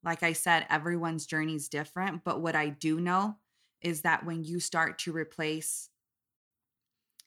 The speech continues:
guilt and shame and blaming yourself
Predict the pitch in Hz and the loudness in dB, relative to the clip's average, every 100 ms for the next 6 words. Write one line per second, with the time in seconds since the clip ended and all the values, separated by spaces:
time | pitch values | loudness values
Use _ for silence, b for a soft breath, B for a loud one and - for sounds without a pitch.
0 | _ - 185 175 180 170 147 151 - 156 | _ 2 2 2 -2 -4 -6 -4 -4 -2
1 | 160 165 170 165 _ _ _ _ _ _ | -2 -2 -4 -8 _ _ _ _ _ _
2 | _ _ _ _ _ _ _ _ _ _ | _ _ _ _ _ _ _ _ _ _
3 | _ _ _ _ _ _ _ _ _ _ | _ _ _ _ _ _ _ _ _ _
4 | _ _ _ - 170 156 170 170 170 170 | _ _ _ -4 -2 0 0 0 0 0
5 | 160 147 - - 139 165 208 - | -2 -2 -2 4 4 4 0 -12